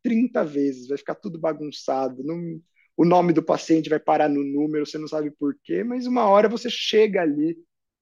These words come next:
numa estrutura que você precisa e que você consegue reproduzir. Então, como tem muitos erros, a gente precisa conferir, reconferir, reconferir esses dados,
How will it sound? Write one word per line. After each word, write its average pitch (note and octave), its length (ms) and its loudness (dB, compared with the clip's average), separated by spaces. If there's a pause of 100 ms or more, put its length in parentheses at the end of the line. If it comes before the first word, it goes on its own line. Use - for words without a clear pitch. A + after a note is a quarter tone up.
(280)
numa D3 220 -6
estrutura D3+ 500 0
que C#3+ 100 -12
você C#3 280 -6
precisa D3 640 -10
e D#3+ 40 -6
que D#3+ 80 -20
você F3 100 -10
consegue C#3+ 400 -10
reproduzir. D3+ 580 -10 (720)
Então, A#3+ 340 2 (220)
como G3 280 0
tem E3 160 0
muitos E3 420 -4
erros, A3 300 0
a G#3+ 40 -4
gente G#3+ 160 -8
precisa F#3 240 -12
conferir, F3+ 800 -8
reconferir, D3+ 1040 -10
reconferir D3 840 -8
esses C3+ 300 -12
dados, B2 520 -4